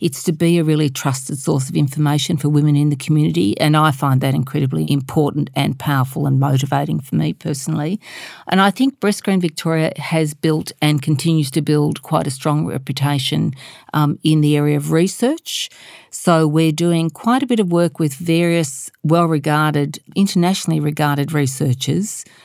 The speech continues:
around the issues which are big in breast screening. So, and we'll probably talk about these in later podcasts, I'm assuming,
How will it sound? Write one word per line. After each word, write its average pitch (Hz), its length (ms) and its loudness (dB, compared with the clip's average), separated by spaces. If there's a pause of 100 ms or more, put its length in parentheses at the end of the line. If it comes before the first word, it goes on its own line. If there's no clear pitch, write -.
(120)
around 165 920 2 (640)
the 165 300 4 (160)
issues 196 640 0
which 156 260 -2
are 147 180 2
big 147 380 0
in 139 160 0
breast 131 240 -2
screening. 131 400 0
So, 143 600 0
and 151 120 2
we'll 147 100 2
probably 165 280 -2
talk 131 200 -4
about 131 200 -6
these 147 260 -2
in 151 100 0
later 151 220 -2
podcasts, 147 600 -4
I'm 151 120 0
assuming, 156 340 -2